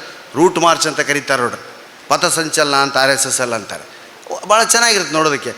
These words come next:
ಅದನ್ನ ನೋಡೋದಕ್ಕೆ ನಮ್ಮ ತಂದೆ ತಾಯಿಗಳಿಗೆ ಹೇಳ್ತಿದ್ವಿ, "ನಮ್ಮ ಸ್ಕೂಲಿಂದ ಇವತ್ತು ರೂಟ್ ಮಾರ್ಚ್ ಬರುತ್ತೆ, ನೀವೆಲ್ಲ ಇಲ್ಲಿ ನಿಂತ್ಕೊಂಡು ನೋಡಿ, ನಾನು ನಿಮ್ಗೆ ಹಿಂಗೆ ಕೈ ಮಾಡ್ತೀನಿ" ಅಂತೆಲ್ಲ ಹೇಳ್ತಿದ್ವಿ. ಈಗ ಅದು ಮಾಡ್ತಾರೋ ಇಲ್ಲೋ ನಮಗೆ ಗೊತ್ತಿಲ್ಲ. ಪಾಪ ನೀವಂತೂ ಮನೆ ಬಿಟ್ಟು ಬಂದಿರ್ತೀರಿ, ಇಲ್ಲೇ ಸುತ್ತಾಕ್ತೀರಾ? ಇಲ್ಲ,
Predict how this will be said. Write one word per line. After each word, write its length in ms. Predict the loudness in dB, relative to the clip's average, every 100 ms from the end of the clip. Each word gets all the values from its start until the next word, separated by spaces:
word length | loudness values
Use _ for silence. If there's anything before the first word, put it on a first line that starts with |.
| -10 -12 -12 -2
ಅದನ್ನ 200 | 0 2
ನೋಡೋದಕ್ಕೆ 440 | 4 4 2 2
ನಮ್ಮ 180 | 0 0
ತಂದೆ 300 | 0 0 0
ತಾಯಿಗಳಿಗೆ 360 | 2 4 2 2
ಹೇಳ್ತಿದ್ವಿ, 520 | 0 0 0 0 2 -4 -2
"ನಮ್ಮ 360 | 0 0 0 -4
ಸ್ಕೂಲಿಂದ 480 | -4 -2 -2 0
ಇವತ್ತು 220 | 0 0 0
ರೂಟ್ 220 | -2 2
ಮಾರ್ಚ್ 300 | 2 2 0
ಬರುತ್ತೆ, 680 | 0 0 0 0 0 -8 -6
ನೀವೆಲ್ಲ 300 | 0 2 2
ಇಲ್ಲಿ 140 | 2
ನಿಂತ್ಕೊಂಡು 360 | -2 -2 0 0
ನೋಡಿ, 360 | 0 0 -2 -4 -8 -2
ನಾನು 100 | 0
ನಿಮ್ಗೆ 160 | 0
ಹಿಂಗೆ 160 | -2 2
ಕೈ 160 | 2
ಮಾಡ್ತೀನಿ" 480 | 2 2 0 -2 0
ಅಂತೆಲ್ಲ 320 | 0 0 0
ಹೇಳ್ತಿದ್ವಿ. 520 | 2 0 -2 -6 -6 -10 -16 -20 -4
ಈಗ 160 | 0 0
ಅದು 80 | 2
ಮಾಡ್ತಾರೋ 480 | 2 2 2 2 2
ಇಲ್ಲೋ 120 | 2
ನಮಗೆ 220 | 0 0
ಗೊತ್ತಿಲ್ಲ. 320 | -2 0 -2
ಪಾಪ 280 | -2 -2 0
ನೀವಂತೂ 380 | 0 0 0 -2
ಮನೆ 240 | 2 2
ಬಿಟ್ಟು 200 | 0 -2
ಬಂದಿರ್ತೀರಿ, 400 | -2 -2 -2 -4
ಇಲ್ಲೇ 260 | -2 0 0
ಸುತ್ತಾಕ್ತೀರಾ? 600 | -2 0 0 2 0 0 -2 -14 -20 -20 -20 -20 -20 -20 -20 -20 -20 -10
ಇಲ್ಲ, 120 | -2